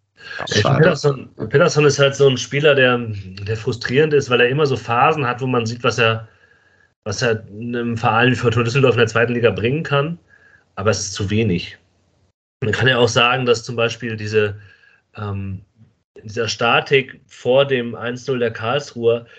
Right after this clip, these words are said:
Speaker 2: gelingt halt den Düsseldorfern individuell halt wenig. Also das, was man, was vielleicht ein Felix Klaus tatsächlich mehr hat,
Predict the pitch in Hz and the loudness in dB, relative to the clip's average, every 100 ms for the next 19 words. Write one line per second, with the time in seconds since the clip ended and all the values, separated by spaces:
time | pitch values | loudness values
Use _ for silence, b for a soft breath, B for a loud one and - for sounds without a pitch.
0 | B B _ - 117 110 131 170 147 120 | B B _ -6 -2 0 0 -2 -4 -4
1 | 120 107 110 135 120 110 90 123 117 113 | -4 -4 -2 2 4 2 -2 -6 -6 -4
2 | 101 101 123 98 73 78 73 73 - - | -4 -2 -2 -4 -6 -12 -14 -14 -16 -12
3 | 92 92 107 117 107 110 104 104 - 113 | -10 -4 -2 -2 -2 -4 -2 -6 -4 -4
4 | 113 110 120 117 - - 113 113 151 - | -4 -8 -10 -10 -10 -6 -4 2 2 2
5 | 110 120 113 98 98 101 120 147 135 107 | -4 -8 -10 -10 -6 -2 0 0 0 -2
6 | 127 - | -4 -8